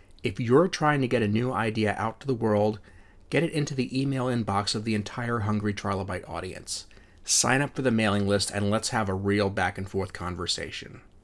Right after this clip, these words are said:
The common thread in all of these things is that I think the absolute best way to follow me is to subscribe to this podcast on whatever podcast tool you listen to,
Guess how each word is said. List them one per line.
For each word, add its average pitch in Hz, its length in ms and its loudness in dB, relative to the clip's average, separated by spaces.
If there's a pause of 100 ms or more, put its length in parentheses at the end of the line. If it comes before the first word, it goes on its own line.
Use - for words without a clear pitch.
(220)
The 117 120 -2
common 214 460 0
thread 127 300 2
in 113 80 0
all 104 240 0
of 101 80 -2
these 101 200 -2
things 98 280 -2
is 101 140 -4
that 110 220 -2 (120)
I 127 80 -2
think 226 280 0
the - 160 -4
absolute 131 520 -2
best 127 240 -2
way 113 80 0
to 104 80 -4
follow 110 340 -2
me 101 180 0
is 95 120 -6
to - 80 -8
subscribe 117 520 -2
to 135 60 -2
this 143 160 -4
podcast 104 800 -4 (400)
on 110 160 4
whatever 127 420 2
podcast 127 600 -4
tool 127 200 0
you 120 120 2
listen 117 360 0
to, 92 360 -6